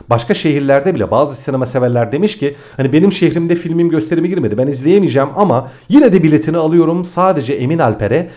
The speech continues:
destek olmak için bunu yapıyorum." diyen sinema severler de olmuş.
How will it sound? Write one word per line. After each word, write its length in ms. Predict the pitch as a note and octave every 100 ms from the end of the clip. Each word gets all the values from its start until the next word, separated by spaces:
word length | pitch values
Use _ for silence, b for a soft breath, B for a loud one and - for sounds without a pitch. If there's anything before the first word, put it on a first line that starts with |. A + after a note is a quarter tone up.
| B B
destek 500 | - C3+ C3+ - G#3+
olmak 300 | C#3+ B2 A2+
için 240 | A2 B2+ A2
bunu 120 | A2
yapıyorum." 520 | B2 A2+ G#2+ G2+ G2
diyen 260 | F3+ B2+ F#2
sinema 340 | E2+ B2+ C3
severler 560 | C3+ C3+ C3 C3 C#3+ D3+
de 40 |
olmuş. 460 | E3+ D#3 C#3+ D#3 -